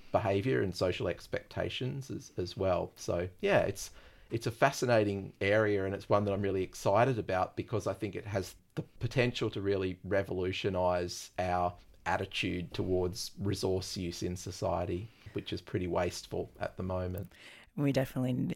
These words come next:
Speaker 2: need that revolution, I think, asap. So then what is Recirculator,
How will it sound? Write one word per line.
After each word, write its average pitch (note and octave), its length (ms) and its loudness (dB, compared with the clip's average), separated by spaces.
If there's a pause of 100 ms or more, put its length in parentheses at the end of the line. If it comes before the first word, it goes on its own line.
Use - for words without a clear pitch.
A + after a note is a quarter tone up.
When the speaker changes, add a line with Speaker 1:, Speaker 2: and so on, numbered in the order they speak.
Speaker 2:
need C3+ 360 0
that - 180 0
revolution, B2+ 640 -2
I D3+ 120 2
think, C#3+ 260 -2
asap. - 500 0 (560)
So D#3+ 840 4
then G3 300 6
what G#3 220 6
is G3+ 300 2
Recirculator, B2+ 840 2